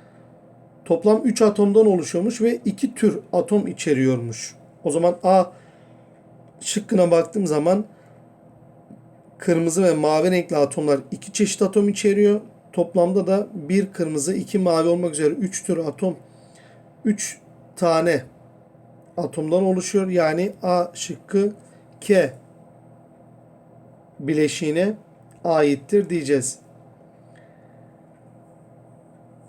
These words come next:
C şıkkına bakıyoruz. C şıkkında, daha doğrusu L'ye bakalım. L bir molekülde dört tane atomu olup iki çeşit atom içeriyormuş. Bu da C şıkkına baktığım zaman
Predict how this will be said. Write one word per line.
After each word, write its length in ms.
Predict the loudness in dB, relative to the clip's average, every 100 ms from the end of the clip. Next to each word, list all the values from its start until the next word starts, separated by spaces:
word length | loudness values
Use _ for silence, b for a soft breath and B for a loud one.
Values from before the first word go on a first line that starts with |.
| -20 -20 -14
C 260 | 0 4 4
şıkkına 460 | 0 -2 0 2 2
bakıyoruz. 760 | 0 -2 -2 -2 -2 -6 -14 -20 -20 _ -14
C 220 | 0 2 2
şıkkında, 640 | 0 -6 -6 0 0 0 -6 -20 -2
daha 200 | 2 2
doğrusu 280 | 2 0 2
L'ye 260 | 4 4 4
bakalım. 480 | 0 -2 -4 0
L 240 | 0 0 -2 B B B B B -20 -20 -20 -20 -16
bir 200 | -2 2
molekülde 560 | 4 2 0 -2 -2 0
dört 280 | 0 0 0
tane 380 | 0 2 -2 -4 -16 -20 -20 -20 -20 -20 -10
atomu 380 | -10 -2 0 4
olup 280 | 4 4 -2 -12
iki 220 | -12 -10 -4
çeşit 260 | -4 0
atom 260 | -2 0 -2
içeriyormuş. 640 | -2 -4 -2 -4 -4 -10 -20 -8
Bu 120 | -2
da 140 | 0 0
C 200 | 2 2
şıkkına 420 | 0 -4 -2 0
baktığım 320 | 0 -2 -4
zaman 340 | -2 -2 -2